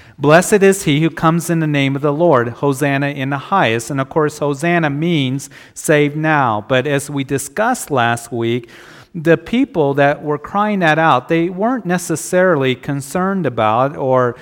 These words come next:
prioritizing personal salvation. That wasn't their mindset or their hearts. But what they were prioritizing, what they were thinking and talking about is, "Let's overthrow the Romans.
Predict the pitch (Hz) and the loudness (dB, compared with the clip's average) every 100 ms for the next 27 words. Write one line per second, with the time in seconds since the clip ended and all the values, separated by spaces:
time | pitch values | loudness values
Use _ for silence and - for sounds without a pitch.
0 | - - - 151 147 160 208 190 - 131 | -18 -16 0 2 4 2 2 0 0 2
1 | 123 131 139 139 - - 214 - 151 123 | 2 0 -4 -4 -4 0 0 -2 -4 -4
2 | - 131 113 107 107 104 156 170 185 196 | -2 0 0 0 -4 -4 -6 0 0 0
3 | 190 160 156 139 135 123 123 120 123 127 | 0 0 0 -2 -2 -2 -2 0 -2 -2
4 | 139 147 139 123 123 120 170 170 123 120 | -4 0 0 0 -2 -2 4 4 4 -2
5 | - - - - - 165 160 160 143 180 | -14 -20 -20 -20 0 2 4 2 2 2
6 | 254 233 156 - 135 123 120 120 117 120 | 2 2 0 2 2 4 2 0 0 0
7 | 123 131 165 160 156 156 185 175 151 - | 0 0 -4 0 -2 0 0 2 0 -2
8 | - 247 254 151 131 131 131 - 262 - | 0 0 0 -2 -2 -2 -2 -2 -2 -2
9 | 143 120 131 135 139 135 131 - - - | -4 0 4 4 4 2 0 -6 -16 2
10 | 180 233 196 170 185 180 170 165 175 185 | 4 4 4 2 2 2 2 2 2 0
11 | 254 202 90 85 - | 0 0 -4 -10 -18